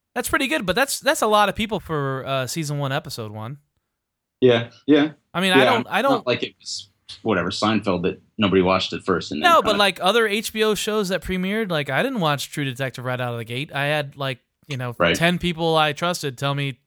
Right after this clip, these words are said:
Speaker 1: "You gotta watch this show," and I think I was, like, halfway through the season, and I went back and watched them all, and it was great. But, like, I can't think of, like, I mean, unless, I haven't, I haven't seen a show right from the beginning on H B O unless it was Vinyl. I mean, 'cause that,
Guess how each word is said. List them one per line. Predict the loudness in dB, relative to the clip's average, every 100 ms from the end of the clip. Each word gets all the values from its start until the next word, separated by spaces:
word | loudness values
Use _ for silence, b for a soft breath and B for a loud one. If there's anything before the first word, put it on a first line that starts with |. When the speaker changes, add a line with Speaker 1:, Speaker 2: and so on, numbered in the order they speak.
| -14
Speaker 1:
"You | -4
gotta | -2 0
watch | 0 -2
this | -6
show," | -6 -2 -2 -4
and |
I | -6
think | -8 -8
I |
was, | -8 -8
like, | -8
halfway | -6 -4 -6
through | -8
the | -8
season, | -6 -6 -6
and | -8
I | -6
went | -6
back | -4 -4 -4
and |
watched | -6 -6
them | -6
all, | -4 -6
and |
it | -8
was | -10
great. | -8 -8 _ b b b b
But, | -4 0
like, | 0 0
I | -2
can't | -2 -4 -2
think | -4 -4
of, | 0
like, | 0 -2 _ _ _ _ _ -4
I | 0
mean, | 0 0
unless, | -2 0 0 -2 -8
I | -8
haven't, | -6 -4 -6 -6
I | -6
haven't | -4
seen | -4 -4
a | -2
show | -2 0 0
right | 0
from | -2 -6
the |
beginning | -4 -2 -2 -4
on |
H | -4 -6 -6
B | -2 0
O | 0 0
unless | -4 -6
it |
was | -6 -8
Vinyl. | -4 -2 -2 -4
I | -8
mean, | -8 -10
'cause | -8 -2
that, | -2 -2